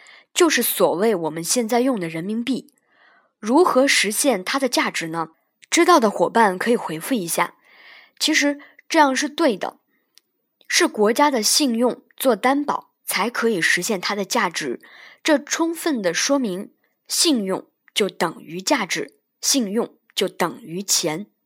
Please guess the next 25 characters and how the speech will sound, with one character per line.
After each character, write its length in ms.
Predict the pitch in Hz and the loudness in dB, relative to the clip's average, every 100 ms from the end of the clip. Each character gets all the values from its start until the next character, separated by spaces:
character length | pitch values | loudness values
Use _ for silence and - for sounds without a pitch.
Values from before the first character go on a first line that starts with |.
| _ _ _ _ _ | _ _ _ _ _
那 120 | 269 247 | 0 0
么 100 | 214 | 2
今 220 | 277 277 | 0 2
天， 260 | 302 302 302 - - - | 2 0 -6 -20 -20 -4
如 160 | 262 | 2
果 120 | 285 330 | 4 4
你 140 | 226 | 0
学 240 | 165 185 214 | -2 -4 -2
会 160 | 269 | -2
了 100 | 220 | -2
一 160 | 180 196 | -4 -6
套 400 | - 254 - - | -4 -4 -4 -8
打 280 | - - - | -10 -10 -8
造 240 | - 185 | 0 0
信 460 | 170 - - 294 208 | 0 0 0 0 0
用 200 | 220 190 | -2 -4
的 80 | 170 | -6
方 300 | - 254 294 | -4 -4 -2
法， 240 | - - _ _ - - | -4 -4 _ _ -20 -12
是 180 | - 339 | -4 -2
不 140 | 262 | -2
是 320 | 262 285 - _ | -2 -2 -6 _
就 120 | 254 | -2
等 400 | 226 - 180 151 | -2 -2 -4 -4
于 380 | - 156 196 247 | -14 -10 -8 -10